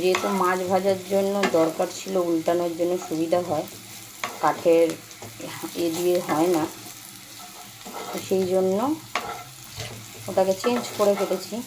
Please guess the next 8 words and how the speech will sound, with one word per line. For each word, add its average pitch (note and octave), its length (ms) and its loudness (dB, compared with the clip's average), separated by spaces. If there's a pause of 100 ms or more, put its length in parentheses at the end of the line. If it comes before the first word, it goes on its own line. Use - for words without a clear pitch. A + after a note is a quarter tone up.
(1200)
আর E3 180 0
এই D#3+ 120 6
যে D#3+ 80 4 (100)
দেখো E3 280 0 (1600)
আমার E3+ 260 0
কিন্তু E3+ 220 0 (100)
পেঁয়াজ E3 280 2 (120)
ভাজা D#3+ 220 2